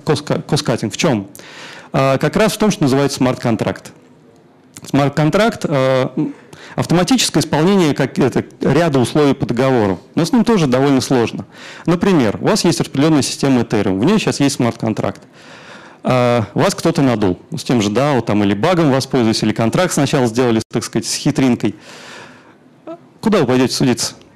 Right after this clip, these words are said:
Какая подсудность? Кто вас надул в этой системе? Или система сломала и выдала вам другой результат? Кто виноват? Никто не знает. Нету сейчас такого понятия. Эти системы, в них на текущий момент невозможно обсу-, э,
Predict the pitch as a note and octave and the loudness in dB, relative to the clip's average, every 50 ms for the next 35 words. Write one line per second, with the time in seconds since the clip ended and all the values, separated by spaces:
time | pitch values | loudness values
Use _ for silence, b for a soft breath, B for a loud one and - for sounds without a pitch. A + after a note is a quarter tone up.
0 | - - - D#3 - F#3 D#3 - - C3 - - D3+ A2+ G#2 - - - - _ | -20 -8 -6 -4 0 0 0 0 0 -4 -2 -2 -2 -2 -4 -8 -8 -14 -18 _
1 | _ _ - _ _ _ _ _ _ - - - - - - - G3+ F3+ B2+ A2 | _ _ -20 _ _ _ _ _ _ -20 -20 -20 -16 -8 -2 2 2 2 2 2
2 | A#2 C#3+ A#2+ - - B2+ C3 C3 C3+ A#2+ G2+ - - - - - _ _ _ _ | 2 0 0 0 0 -2 0 2 2 0 0 -2 -6 -20 -20 -20 _ _ _ _
3 | _ - - _ _ _ - - - C#3 B2 B2 A#2+ - G#2 - C#3+ - - - | _ -20 -20 _ _ _ -12 -6 -2 0 0 0 0 -2 -2 -4 -4 -4 -2 -2
4 | A2+ G#2+ A2+ C#3 E3 G3+ F#3 - G3 - - G3 F#3 F3 E3 - E3+ D#3+ E3+ G3 | 0 2 2 2 4 4 4 2 2 0 2 2 2 2 2 2 0 2 2 2
5 | G#3+ G3+ F3+ D#3 C#3 D#3+ E3 D3 D#3 D3 D3 C#3 C3 D3 C#3 C#3 C3+ B2 B2+ - | 2 2 2 2 2 2 2 2 2 2 2 2 2 2 2 2 2 2 0 0
6 | A2+ - - - F#3 E3+ C3+ B2+ A#2+ A#2 G#2+ F#2+ - - - - - - - - | -2 -4 -2 -2 0 2 2 2 2 2 0 -2 -4 -8 -20 -20 -20 -20 -20 -10
7 | - - E3 - - G3 G3 F#3+ D#3+ C#3+ A2+ G2+ - - - - D3 D#3+ D#3+ - | -6 -6 -6 -2 0 0 2 2 2 2 0 0 -2 -6 -4 -2 0 0 0 -2
8 | A2 - A#2 A2 - A#2 A2+ - B2+ A#2 A2 - A2+ A2+ A2 G#2 - - - - | -4 -6 -6 -6 -4 -6 -4 -2 -2 -2 0 0 0 0 0 -2 -4 -8 -16 -16
9 | B B B B B B - C#3+ - - - - C#3 C3 - - F#3+ A3 G#3+ D#3 | B B B B B B -4 -2 0 0 0 0 -2 -2 0 0 2 4 4 2
10 | A#2 - - - - - B2 C3+ C#3 C#3 B2 A#2+ C3+ - - - D3+ C3+ A#2 - | 2 -2 -6 -12 -8 -4 0 2 2 2 2 2 0 -2 -2 -2 0 0 0 0
11 | - C#3+ B2+ - D3+ D#3 D#3+ D#3 - B2+ A#2 A#2 A#2+ A2 C3 D3+ D3+ C#3 C#3 A#2 | -2 -2 -2 0 2 0 0 0 0 0 2 2 2 2 2 2 2 2 2 0
12 | - - B2+ B2+ B2+ A#2+ A2+ A2 A2 A2 | 0 0 -2 0 2 2 2 2 0 -2